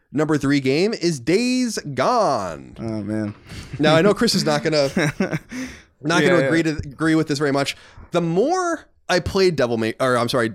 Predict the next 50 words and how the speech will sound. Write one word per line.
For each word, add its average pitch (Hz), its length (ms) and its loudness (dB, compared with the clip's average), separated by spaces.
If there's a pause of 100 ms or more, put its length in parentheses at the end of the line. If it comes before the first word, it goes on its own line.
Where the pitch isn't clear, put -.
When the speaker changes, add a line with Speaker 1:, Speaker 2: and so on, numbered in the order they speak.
Speaker 1:
uh, 107 240 0
Days 123 300 0
Gone, 113 220 0
the 117 60 0
more 170 260 2
I 190 80 0
enjoyed 120 480 0
it, 98 200 -2
and 143 140 0
the 147 40 2
more 196 560 2
I've 139 320 -2
thought 156 280 0
about 113 280 0
it 107 100 -6
since 135 280 -2
beating 120 400 0
and 98 80 -2
platinuming 120 480 -2
it, 98 180 -10
the 127 120 -2
more 120 220 2
I 113 40 0
like 165 220 -2
it. - 120 -16 (480)
Speaker 2:
Mm-hmm. 131 280 -6
Speaker 1:
Now, 165 120 2
I 196 120 4
don't 254 240 2
know 165 520 2 (720)
how 180 220 2
it's - 100 -4
gonna 160 160 2
hold 135 320 0
up 113 160 0
as 107 140 -4
the 113 80 -2
years 110 200 0
wear 104 220 0
on, 131 380 -2 (420)
but 175 380 -2
I 160 220 2
like 170 580 0
the 135 160 -2
game 127 420 0
a 113 80 0
lot. 104 480 -2
I 131 140 0
think 151 340 -2
that 185 440 -2